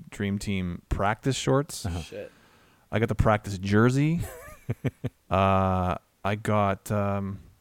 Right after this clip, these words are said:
Speaker 3: Raptors?
Speaker 1: oh, man. No
Speaker 2: I,
Speaker 1: Raptors, no.
Speaker 2: I have the, the Raptors purple shorts, the white shorts, but
Speaker 1: Yeah.
Speaker 2: they, those weren't this past summer. Those were, like, just before the summer hit.
Speaker 1: Right.
Speaker 2: And I have, I got, I picked up a Penny Hardaway, uh,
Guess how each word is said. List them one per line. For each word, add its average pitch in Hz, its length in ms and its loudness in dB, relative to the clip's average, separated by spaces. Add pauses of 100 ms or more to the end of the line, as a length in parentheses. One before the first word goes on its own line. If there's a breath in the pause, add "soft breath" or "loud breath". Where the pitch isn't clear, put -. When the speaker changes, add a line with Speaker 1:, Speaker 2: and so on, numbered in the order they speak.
(460)
Speaker 3:
Raptors? 185 540 -10
Speaker 1:
oh, - 100 -20
man. - 160 -20 (260)
No 107 140 -6
Speaker 2:
I, 104 180 -2
Speaker 1:
Raptors, - 320 -14
no. - 80 -6
Speaker 2:
I 120 60 4
have 147 300 -2
the, 110 300 2
the 110 80 0
Raptors 98 500 2
purple 110 600 -2
shorts, 110 360 -6
the 90 140 -8
white 98 260 -4
shorts, - 580 -8 (180)
but 123 120 4
Speaker 1:
Yeah. 101 60 -2
Speaker 2:
they, 147 160 2 (220)
those 156 260 2
weren't 147 240 -2
this 113 160 0
past 95 240 -4
summer. 78 200 -8
Those 95 260 -6
were, 90 140 -6
like, 85 160 -6 (320 loud breath)
just 226 220 -4
before 123 260 -2
the 101 80 0
summer 92 220 -4
hit. 110 260 -4 (500 soft breath)
Speaker 1:
Right. 107 260 -2
Speaker 2:
And 110 140 0
I 104 140 2
have, 110 200 2
I 113 160 -2
got, 120 300 0
I - 60 -4
picked - 280 -4
up 127 120 -2
a 107 60 2
Penny 107 340 0
Hardaway, 92 640 0
uh, 76 240 -4